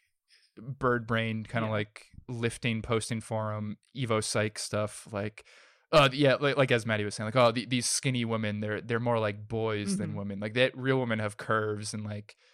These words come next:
Speaker 1: yeah, be body positive, but, like, you don't have to, skinny women are great too." And it, it gets kinda, like, weirdly,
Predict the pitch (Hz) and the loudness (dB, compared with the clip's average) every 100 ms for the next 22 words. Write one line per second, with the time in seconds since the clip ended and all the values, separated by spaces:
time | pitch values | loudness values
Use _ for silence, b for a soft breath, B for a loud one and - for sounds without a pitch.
0 | b b 131 160 160 151 151 143 139 131 | b b 2 8 10 8 6 2 2 2
1 | - 117 117 107 107 104 - 117 95 107 | 2 2 2 -4 -6 -8 -6 -4 -2 -4
2 | 117 117 110 107 110 107 104 _ _ _ | -4 -2 -2 -4 -6 -8 -12 _ _ _
3 | _ _ _ - - 101 107 117 131 135 | _ _ _ -18 -10 -6 -4 -2 -4 -2
4 | 143 139 175 131 107 110 101 104 - 117 | -2 0 2 2 0 -4 -6 -6 -6 -8
5 | - 117 107 104 107 104 104 104 101 95 | -6 -2 -2 -2 -4 -4 -4 -4 -6 -6
6 | 95 | -12